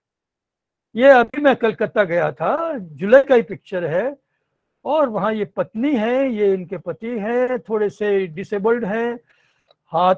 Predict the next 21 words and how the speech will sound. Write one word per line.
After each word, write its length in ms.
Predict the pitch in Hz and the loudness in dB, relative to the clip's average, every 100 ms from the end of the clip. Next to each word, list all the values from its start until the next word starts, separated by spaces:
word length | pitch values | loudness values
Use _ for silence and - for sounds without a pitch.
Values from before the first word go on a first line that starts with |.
| - - | -2 -4
काम 240 | 170 208 | -2 -2
नहीं 220 | 220 233 | -2 -4
करते 340 | 233 202 180 214 | -2 -4 -4 -4
हैं। 340 | 190 233 285 | -2 -2 -4
तो 140 | - | -4
वो 360 | 247 285 330 - _ _ _ _ _ _ _ - | -2 0 -2 -6 _ _ _ _ _ _ _ 0
charity 360 | 226 294 311 | 2 2 0
market 520 | 302 262 240 - 247 208 | 4 4 4 2 0 0
है 140 | 208 | -2
वहाँ, 200 | 180 165 | -2 -6
Chinese 500 | - 190 196 214 165 | 0 2 2 -2 -2
market, 460 | 156 131 - 233 285 | -4 -4 -4 -4 -4
सुबह 240 | 214 208 | -2 -2
सुबह 200 | - 190 | -2 -4
लगता 380 | 160 143 - 208 | -4 -2 4 4
है 140 | 262 | 4
तो 120 | 285 | 2
बहुत 360 | 220 202 202 240 | -2 0 0 0
भीड़ 420 | 185 - 175 214 - | -6 -8 -6 -6 -4
पड़ती 300 | 160 - 180 | -8 -6 -4
है। 220 | 196 | -4